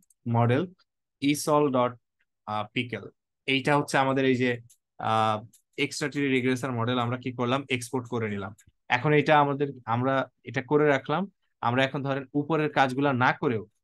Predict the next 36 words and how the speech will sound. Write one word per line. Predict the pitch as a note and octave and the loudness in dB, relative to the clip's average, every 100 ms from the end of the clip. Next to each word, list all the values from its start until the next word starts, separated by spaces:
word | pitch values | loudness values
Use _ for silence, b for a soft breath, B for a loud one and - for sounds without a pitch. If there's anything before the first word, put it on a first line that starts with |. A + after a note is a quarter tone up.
| _ - | _ -8
এখন | A#2+ B2+ | -6 -4
শুধু | C#3 C3+ | -2 0
এই | B2+ B2 | 2 2
মডেল | C3 C#3 C3 | 2 0 -2
দিয়ে | D#3 | -4
আমরা | B2+ A#2+ | -2 -2
আমাদের | A#2+ A2+ B2 | -2 -4 -4
কাজ | A2 A2+ - _ _ - | -6 -6 -14 _ _ -8
চালাতে | A2+ G#2 G2+ | -6 -6 -12
পারবো। | A2 G#2+ - _ - | -12 -12 -16 _ -6
কেমনে? | B2+ C3+ D#3+ - _ _ _ _ A#2+ | -2 -2 -4 -8 _ _ _ _ -2
দেখেন | B2+ D3 D3 | 0 0 0
আমরা | C#3+ C#3 | 2 0
এখন | D3+ C#3+ | -2 -6
কি | C#3+ | -4
করব? | C#3+ C3+ D3 B2 | -2 2 2 4
লোড | C#3 C3+ B2+ | 4 2 0
মডেল। | G#2+ G#2 - _ _ _ A#2+ | -2 -6 -12 _ _ _ -10
এখন | C3 C3 | -4 -4
আমরা | C3+ B2+ | -2 0
ম-, | B2 B2 _ A#2+ | -2 -4 _ -10
যেখানে | A#2+ A#2+ C3+ A#2 | -10 -6 -4 -2
মডেলটা | A#2 B2 B2+ | -2 -2 -2
আছে | B2 C3+ | -4 -6
সেটা | B2+ A#2+ | -8 -4
just | A#2+ A#2+ - | -4 -6 -4
চিনাই | A#2+ A#2 A2+ | 0 2 2
দিব, | A2+ E3 - _ _ - | 0 -4 -6 _ _ -10
তারপরে | A#2 B2 A#2+ | -4 -2 -2
এই, | A#2 B2+ | -4 -6
এইটা | B2 A#2+ | -4 -2
আমরা | A#2 A2+ | -2 -2
পাইপলাইনটা | A#2 A2+ A#2 A2+ A2+ A2+ | 0 -2 -2 -4 -4 -4
পেয়ে | A2 G#2 | -4 -2
গেলাম। | G2+ G2 - _ _ _ _ G#2+ | -6 -8 -14 _ _ _ _ 0
আমরা | A#2+ | 2